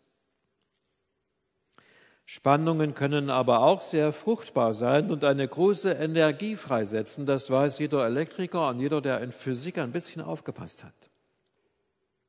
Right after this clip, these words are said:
Und die Spannungen, die wir bei Paulus sehen,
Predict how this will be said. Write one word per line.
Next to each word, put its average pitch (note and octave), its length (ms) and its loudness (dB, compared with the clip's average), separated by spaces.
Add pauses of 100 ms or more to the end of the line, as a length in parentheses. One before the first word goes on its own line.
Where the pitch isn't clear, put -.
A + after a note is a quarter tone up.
(1160)
Und A#2 160 -4
die B2+ 80 -2
Spannungen, G3 640 0
die C#3+ 180 0
wir G3 180 2
bei D#3+ 220 4
Paulus F3+ 720 -2
sehen, G#2+ 640 -4